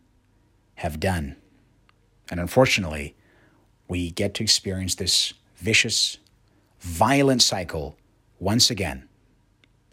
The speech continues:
but this time right at the final phase of the pandemic. As if the pandemic was not enough, we are now seeing a vicious cycle of violence occurring all across Ukraine because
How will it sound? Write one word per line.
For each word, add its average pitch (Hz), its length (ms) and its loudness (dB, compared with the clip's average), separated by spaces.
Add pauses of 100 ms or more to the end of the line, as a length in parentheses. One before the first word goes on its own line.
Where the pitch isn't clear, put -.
(180)
but 80 100 -10
this 139 180 6
time 73 460 -6 (800)
right 101 420 -2 (680)
at 80 100 -10
the 80 80 -8
final 92 360 -4
phase 85 320 -2
of 82 60 -6
the 80 60 -6
pandemic. 80 600 -4 (680)
As 131 160 6
if 147 120 2
the 139 80 -2
pandemic 147 680 4
was 139 220 8
not 143 200 2
enough, 120 640 0 (840)
we 143 120 8
are 147 80 8
now 117 480 0 (120)
seeing 98 520 2
a 85 160 -4
vicious 131 440 4
cycle 113 400 0
of 95 120 0
violence 87 500 -2
occurring 87 480 -4 (320)
all 92 160 0
across 95 380 0
Ukraine 76 500 -6 (720)
because 92 320 0